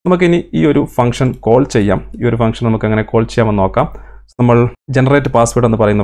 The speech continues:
ഫംഗ്ഷൻ കോൾ ചെയ്യുന്നു. ഇതിൽ നമ്മൾ ലെങ്ത്, ഏ, നമ്മൾ കൊടുക്കുന്നത്, ലെങ്ത് എന്ന് പറയുന്ന വേരിയബിൾ ആണ്, നമ്മൾ എൻ്റർ ചെയ്യുന്ന വേരിയബിൾ ആണ് നമ്മൾ ലെങ്ത് ആയി കൊടുക്കുന്നത്.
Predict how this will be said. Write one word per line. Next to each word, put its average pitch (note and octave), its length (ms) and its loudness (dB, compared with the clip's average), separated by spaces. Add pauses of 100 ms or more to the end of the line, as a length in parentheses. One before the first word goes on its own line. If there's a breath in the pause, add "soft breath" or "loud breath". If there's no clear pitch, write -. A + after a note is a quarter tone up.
ഫംഗ്ഷൻ - 320 -6
കോൾ A2+ 240 0
ചെയ്യുന്നു. C3 240 0 (300)
ഇതിൽ B2 180 2
നമ്മൾ A2 180 0 (340)
ലെങ്ത്, D3 300 -2 (720 loud breath)
ഏ, A2+ 40 2 (200)
നമ്മൾ A2+ 240 2
കൊടുക്കുന്നത്, A2 460 0 (440)
ലെങ്ത് B2+ 220 2
എന്ന് B2 140 0
പറയുന്ന A2 260 4
വേരിയബിൾ A2+ 320 2
ആണ്, C3 180 0
നമ്മൾ A2+ 200 2
എൻ്റർ G#2+ 180 0
ചെയ്യുന്ന G#2+ 260 0
വേരിയബിൾ A2 300 2
ആണ് G2+ 140 2
നമ്മൾ F#2+ 180 0
ലെങ്ത് G2+ 240 -2
ആയി G#2 140 -2
കൊടുക്കുന്നത്. A2 360 -2